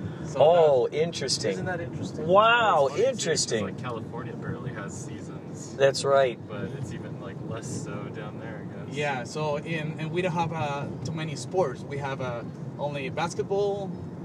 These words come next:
Speaker 1: baseball is only in the north part, and they don't show that on T V. And we don't, we have, uh, soccer, and there is only two seasons for soccer, and, and they, so soccer runs the whole year.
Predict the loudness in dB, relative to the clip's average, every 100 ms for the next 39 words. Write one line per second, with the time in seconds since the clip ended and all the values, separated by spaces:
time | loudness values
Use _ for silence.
0 | -10 -2 0 0 -2 -2 -2 -4 -6 -4
1 | -4 -4 -2 -2 -2 -2 -2 -2 -2 -4
2 | -4 -6 -4 -4 -4 -6 -2 -2 -2 -4
3 | -4 -6 -6 -6 -6 -6 -8 -10 -10 -10
4 | -6 -6 -4 -4 -4 -4 -6 -4 -2 -2
5 | -2 -4 -4 -6 -6 -8 -10 -12 -12 -12
6 | -10 -10 -10 -12 -12 -10 -2 0 0 -4
7 | -6 -10 -12 -10 -8 -8 -6 -6 -4 -4
8 | -6 -8 -8 0 0 0 -4 -4 -4 -6
9 | -2 -4 -2 -8 -8 -10 -12 -14 -14 -12
10 | -10 -8 -8 -6 -4 -4 -6 -12 -12 -4
11 | -4 -2 -4 -2 -2 -2 -2 -4 -6 -6
12 | -6 -2 -4 -2 -4 -4